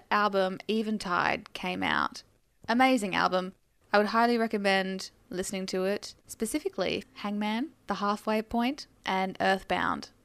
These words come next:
are my faves on that album. Go check 'em out. Spotify,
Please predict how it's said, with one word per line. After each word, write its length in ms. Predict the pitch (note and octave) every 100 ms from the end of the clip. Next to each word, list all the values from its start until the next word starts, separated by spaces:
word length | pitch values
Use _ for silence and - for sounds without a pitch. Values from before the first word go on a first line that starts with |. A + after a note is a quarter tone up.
| _
are 80 | G3
my 180 | F#3+ F3
faves 340 | - F#3 -
on 80 | -
that 160 | F#2+ -
album. 440 | F#2+ G3 G#3 D4+ _ _ _ _ -
Go 100 | G3+
check 200 | - G#3+
'em 100 | G#3
out. 220 | F3+ G#3 - -
Spotify, 540 | - G#3 G3+ F3+ D#3+